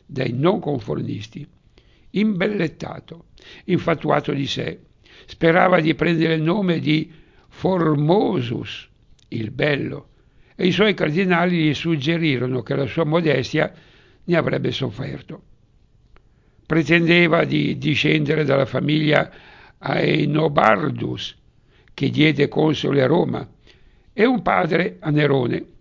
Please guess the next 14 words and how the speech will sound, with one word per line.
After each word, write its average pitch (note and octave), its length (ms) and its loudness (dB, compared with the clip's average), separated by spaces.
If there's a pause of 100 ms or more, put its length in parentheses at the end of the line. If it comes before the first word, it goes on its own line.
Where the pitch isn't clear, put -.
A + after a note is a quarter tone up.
(600)
Fu - 160 -4
invece D3 480 2
paragonato D3 760 0
a - 60 -2
Narciso C#3 640 -2
a - 20 0
Lucullo. D3 600 -6 (500)
Dava F3+ 500 2
banchetti E3 720 -2
alla D#3+ 180 -2
romana. C3+ 560 -4 (760)
Ordinò D#3+ 840 4
ai C#3 320 -2
Ghiberti D3 840 -4